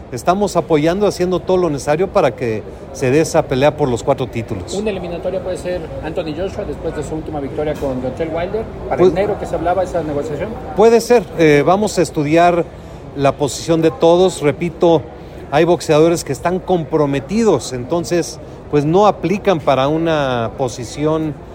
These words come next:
Speaker 1: de pelear una eliminatoria. Eh, se habla de que va a pelear Wilder contra Joshua, entonces no sabemos qué, qué, qué va a pasar y vamos a estudiar.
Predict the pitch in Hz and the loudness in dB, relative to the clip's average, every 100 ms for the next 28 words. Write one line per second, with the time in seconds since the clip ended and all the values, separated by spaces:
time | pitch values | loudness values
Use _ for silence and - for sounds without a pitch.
0 | - - - 123 131 135 131 156 160 156 | -16 -16 -8 -4 -2 0 4 4 4 2
1 | 135 127 131 123 - 160 156 156 151 - | 0 -2 -2 -2 2 4 4 2 0 -6
2 | - - - - - 139 135 127 123 123 | -18 -18 -18 -18 -14 -6 -2 0 0 0
3 | 117 - 151 160 165 143 - 135 151 151 | -2 4 6 6 6 4 2 2 2 2
4 | 151 151 139 147 156 139 139 123 120 143 | 4 4 6 4 4 2 -4 -2 0 4
5 | 202 - 160 151 - - - - - - | 4 2 0 0 -2 -10 -16 -16 -16 -10
6 | 127 170 180 190 180 214 202 190 190 175 | -6 -2 -2 0 0 2 4 4 4 2
7 | - 175 170 170 175 170 160 131 117 - | 0 0 0 0 0 2 2 2 0 -4
8 | - 170 170 170 160 196 220 190 143 92 | -4 2 2 2 2 2 2 2 -2 -6
9 | - - - - 160 185 - 156 - 156 | -12 -18 -18 -2 0 0 -2 -6 -6 0
10 | 180 190 190 | 4 4 2